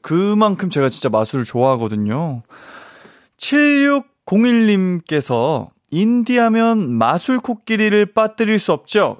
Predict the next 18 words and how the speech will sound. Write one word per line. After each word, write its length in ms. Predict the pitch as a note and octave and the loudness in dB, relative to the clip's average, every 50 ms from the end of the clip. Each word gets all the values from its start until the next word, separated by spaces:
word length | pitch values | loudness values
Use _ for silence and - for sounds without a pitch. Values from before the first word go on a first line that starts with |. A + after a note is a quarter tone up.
| - _ | -14 _
정답은 880 | - - C#3+ D3+ F#3+ A3 A3+ A3+ B3 A#3 G#3 A#3 A#3 A#3 A#3 A3+ G#3 - | -10 -8 -6 -4 -2 -2 0 0 0 0 2 2 2 2 2 0 -2 -2
일 180 | - B3 C4 A3+ | 0 0 2 2
번이에요. 920 | C4 B3+ A#3 G#3+ G3+ F#3 F3 D#3+ D3+ D#3 E3+ F#3 F#3 E3 C3 A2+ G#2+ G2+ A2 | 2 2 4 4 4 4 4 4 4 2 2 2 2 2 2 0 -2 -4 -6
새로운 500 | - - A3 A#3+ B3 B3 B3 A#3+ A3+ G3 | -4 -2 -2 0 0 0 0 0 0 2
마술 320 | D3 C3+ C#3+ - G3+ G3 | 0 0 0 0 -2 -2
보고 240 | E3+ - D3+ D3 F3+ | -2 -4 -6 -6 -4
싶네요. 720 | - E3+ E3+ D#3+ D3 C#3+ D3 E3 F3 D#3 B2+ A2 G#2 G#2 - _ - - - - - - - - - _ _ _ _ _ | -2 -2 -2 0 0 2 2 2 2 0 0 -2 -6 -8 -14 _ -20 -20 -20 -20 -20 -20 -20 -20 -20 _ _ _ _ _
네, 340 | - C3 B2+ B2 B2 B2 A#2+ | -6 -4 -2 -2 -2 -4 -4
제가, 480 | A#2 - D#3 D#3 G3 G#3 G3 F#3 D#3 C3 - - _ _ - | -4 -4 -4 0 0 0 2 0 0 -2 -6 -12 _ _ -4
어, 260 | C3+ D3+ D3+ D3+ D3 C#3+ | -2 0 0 0 0 -2
요새는 520 | D3 D#3+ D#3+ G#3+ A3+ A3 A3 G#3+ G#3 G3 | -2 0 2 2 4 4 2 2 0 -2
이제 140 | E3+ D3 D#3 | -2 -2 -2
마술을 400 | B2 B2 A#2 A#2 - F3+ E3 D#3+ | 0 0 -2 -2 -2 -4 -4 -4
잘 200 | C#3 - C3+ C3 | -4 -4 -4 -2
안 200 | C3 A#2 G#2+ G#2+ | -2 -2 -2 -2
하는데 520 | B2 C3 C3 B2+ B2 B2 D#3 F3 D3+ A#2+ G#2+ | -2 -2 -2 -4 -4 -4 -2 -2 -2 -2 -4
그 140 | - - D#3 | -6 -6 -6
이유가 640 | D3 B2 A2+ A#2+ B2 B2+ - F#3+ G3 E3+ B2 G#2 | -4 -4 -4 -6 -6 -4 -2 -2 -2 -2 -2 -6